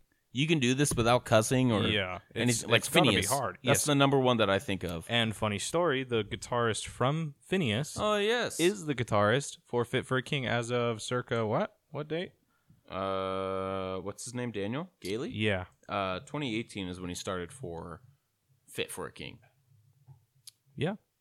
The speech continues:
Speaker 2: There you go. And yes, I just did a quick Google search. They are a Christian band.
Speaker 1: Christian bands.
Speaker 2: I think.
Speaker 1: That's
Speaker 2: I think I
Speaker 1: another
Speaker 2: read
Speaker 1: one
Speaker 2: that
Speaker 1: I'll
Speaker 2: right.
Speaker 1: add.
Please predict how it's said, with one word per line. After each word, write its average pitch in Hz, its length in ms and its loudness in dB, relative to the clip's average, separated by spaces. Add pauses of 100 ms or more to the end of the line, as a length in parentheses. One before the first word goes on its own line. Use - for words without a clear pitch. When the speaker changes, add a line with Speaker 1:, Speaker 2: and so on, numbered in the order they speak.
(320)
Speaker 2:
There 101 100 -8
you 123 60 -6
go. 190 160 -8 (480)
And 113 140 0
yes, 160 220 2
I 110 80 2
just 110 200 -4
did 110 100 4
a 107 40 2
quick 127 200 0
Google 123 200 0
search. - 300 -4
They 127 120 2
are 120 180 2
a 135 40 -2
Christian 165 300 -6
band. 104 280 -4
Speaker 1:
Christian - 400 -12
bands. 82 380 -16 (460)
Speaker 2:
I 104 60 -8
think. 135 180 -2
Speaker 1:
That's 113 100 -2
Speaker 2:
I 143 80 2
think 135 80 2
I 135 40 4
Speaker 1:
another 110 140 2
Speaker 2:
read 107 60 2
Speaker 1:
one 101 80 2
Speaker 2:
that 101 60 2
Speaker 1:
I'll 127 60 -2
Speaker 2:
right. 160 200 -2
Speaker 1:
add. 113 60 -8